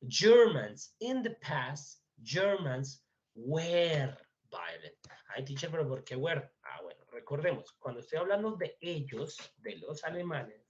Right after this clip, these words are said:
de ellos, en este caso de they, voy a usar el, en la forma del verbo were.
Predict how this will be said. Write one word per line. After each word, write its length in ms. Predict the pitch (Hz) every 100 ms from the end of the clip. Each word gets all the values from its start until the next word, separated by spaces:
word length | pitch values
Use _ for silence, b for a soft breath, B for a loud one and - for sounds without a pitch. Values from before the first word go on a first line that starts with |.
| _
de 160 | 98 -
ellos, 420 | 143 139 107 -
en 80 | -
este 220 | - - -
caso 300 | 120 117 113
de 140 | 131 131
they, 460 | 139 147 113 143 - b b b b b
voy 180 | 135 156
a 60 | 170
usar 460 | 165 143 123 151 b b b -
el, 320 | 156 170 156 _ _ _ _ -
en 100 | 139
la 120 | 139
forma 400 | - 135 131 147
del 120 | 156
verbo 400 | 127 110 123 - -
were. 400 | 277 294 135